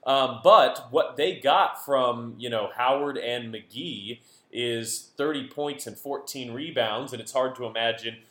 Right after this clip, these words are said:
Anthony Davis eclipsing, eclipsing that too much more significantly. And I know you can't necessarily do that,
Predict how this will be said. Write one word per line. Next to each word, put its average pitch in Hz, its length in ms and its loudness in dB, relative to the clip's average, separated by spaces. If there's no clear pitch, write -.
Anthony 120 300 -6
Davis 113 340 -4
eclipsing, 110 500 -8
eclipsing 107 580 -12
that 117 380 0
too 226 180 -8
much - 400 -4
more 117 200 -6
significantly. 104 840 -10
And 165 80 -2
I 170 80 4
know 190 80 2
you 156 200 -4
can't 151 180 -2
necessarily 127 580 -4
do 107 180 -12
that, 101 320 -2